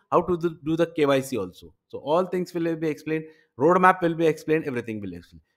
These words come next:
We'll click on the three dotted lines in the tef-, top left hand corner. Now see, you can see the account over there and you can also see the roadmap. I'll just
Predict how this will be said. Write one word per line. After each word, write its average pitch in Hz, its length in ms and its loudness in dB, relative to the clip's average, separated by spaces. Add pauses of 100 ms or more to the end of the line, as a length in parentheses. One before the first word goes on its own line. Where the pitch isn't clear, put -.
We'll 117 120 -8
click 226 220 0
on 196 180 4
the 247 220 -2 (220)
three 202 180 -4
dotted 135 340 4
lines 202 320 0
in 156 80 -2
the 131 100 2
tef-, 180 320 0 (280)
top 240 260 6
left 139 240 -2
hand 147 200 -6
corner. 95 400 -4 (300)
Now 262 340 0
see, - 180 -10
you 151 80 -6
can 156 140 -2
see - 140 -8
the 180 160 -4
account 175 300 0
over 196 160 4
there 208 300 0 (200)
and 135 100 -4
you 196 80 0
can 202 140 -2
also 196 200 -2
see 180 120 -6
the 190 120 2
roadmap. 107 440 -2
I'll 127 140 -4
just 196 260 -6